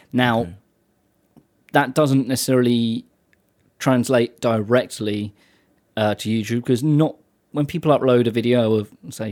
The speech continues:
Speaker 1: your wife riding a horse
Speaker 2: Yes.
Speaker 1: or your son playing football, you're not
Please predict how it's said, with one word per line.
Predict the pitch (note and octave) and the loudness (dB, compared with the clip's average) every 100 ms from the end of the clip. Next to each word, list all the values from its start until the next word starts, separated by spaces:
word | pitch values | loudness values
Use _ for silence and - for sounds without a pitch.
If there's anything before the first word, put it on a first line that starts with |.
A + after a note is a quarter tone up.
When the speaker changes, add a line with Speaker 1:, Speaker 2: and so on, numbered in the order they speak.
| G#2 | -8
Speaker 1:
your | A#2 | -4
wife | G#2+ G#2+ | -4 -2
riding | A2 G#2+ | -2 -2
a | G#2 | 0
horse | E3 E3 | 0 0
Speaker 2:
Yes. | G#2+ G#2+ G2+ - - - | 0 -2 -4 -10 -20 -8
Speaker 1:
or | A#2+ A2 G#2+ | -4 -2 -2
your | G#2+ | -4
son | A2 | -4
playing | G#2+ A2 | -4 -4
football, | - D3+ E3 D3+ C#3+ - - _ _ _ | 0 0 2 0 0 -8 -20 _ _ _
you're | D#3 | 0
not | D#3 D#3 | 2 0